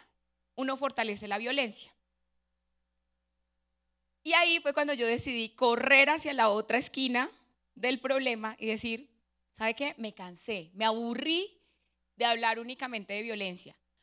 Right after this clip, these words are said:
¿Por qué no hablamos del antídoto para la violencia?". ¿Cuál creen ustedes que es el antídoto para la violencia? Gracias. ¿Quién lo dijo primero por allá? Estás en la jugada.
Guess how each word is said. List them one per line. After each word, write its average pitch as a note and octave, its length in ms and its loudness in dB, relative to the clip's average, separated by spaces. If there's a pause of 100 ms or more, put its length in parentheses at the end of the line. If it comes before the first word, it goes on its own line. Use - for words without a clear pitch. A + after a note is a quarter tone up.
(320)
¿Por C#4 160 4
qué D4 120 0
no D4+ 100 0
hablamos D4+ 400 0
del D#4 160 -2
antídoto A#3 540 -6
para B3 180 -4
la A#3+ 100 -4
violencia?". F#3 580 -8 (1160)
¿Cuál C4+ 280 4
creen C#4+ 340 0
ustedes A3+ 360 -8
que A#3+ 80 -12
es A#3 60 -10
el A#3+ 100 -6
antídoto A3 480 -8
para A#3+ 160 -6
la A#3 100 -6
violencia? G3+ 480 -8 (1400)
Gracias. C#4 720 6
¿Quién C4 220 -2
lo C4+ 100 0
dijo C#4 220 0
primero B3 320 -8
por G3 100 -4
allá? G3 260 -2 (1900)
Estás A3+ 380 -4
en B3 180 -10
la B3 100 -4
jugada. F3 480 -8